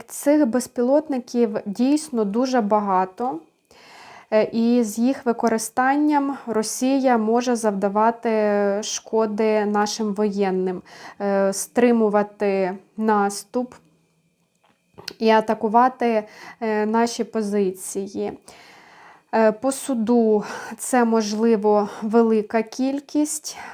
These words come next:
але все ж таки, е, це не тисяча. Але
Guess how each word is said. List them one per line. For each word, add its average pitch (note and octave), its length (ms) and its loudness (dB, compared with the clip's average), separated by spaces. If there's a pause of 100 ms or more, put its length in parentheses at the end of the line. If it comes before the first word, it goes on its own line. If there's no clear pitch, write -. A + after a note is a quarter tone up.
але A3+ 380 4
все A#3+ 380 0
ж - 200 -8
таки, A3 580 -4 (460)
е, G3+ 200 -2
це A#3+ 580 4
не A3+ 180 2
тисяча. G3+ 1040 -6 (720)
Але B3+ 640 4